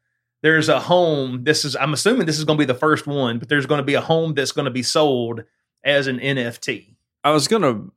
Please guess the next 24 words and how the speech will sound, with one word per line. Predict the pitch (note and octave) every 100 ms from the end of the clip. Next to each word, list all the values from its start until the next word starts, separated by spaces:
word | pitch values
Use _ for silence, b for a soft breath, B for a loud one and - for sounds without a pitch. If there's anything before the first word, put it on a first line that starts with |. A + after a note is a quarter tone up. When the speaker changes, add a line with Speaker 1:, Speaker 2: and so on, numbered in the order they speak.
| _ - A#2+
Speaker 2:
try | - B2
to | A2+
make | A2+ G#2
a | F#2
point | F2 G#2+ G#2 G2
about, | F2 F2+ F#2+ F#2 F2 - _ _ _ _
and | F#2+ G2
I |
had | F#2+ G2+
to | F#2
remember | F2+ F#2 F2
the | E2
name | F2+ F#2 E2+
of | E2
it. | E2
I | F#2
actually | F#2 F2
had | F#2 F2
to |
Google | E2+ F#2 F2 E2+
the |
name | E2+ F#2 F#2
of | F2+ D#2+
the, | F2+ C#2+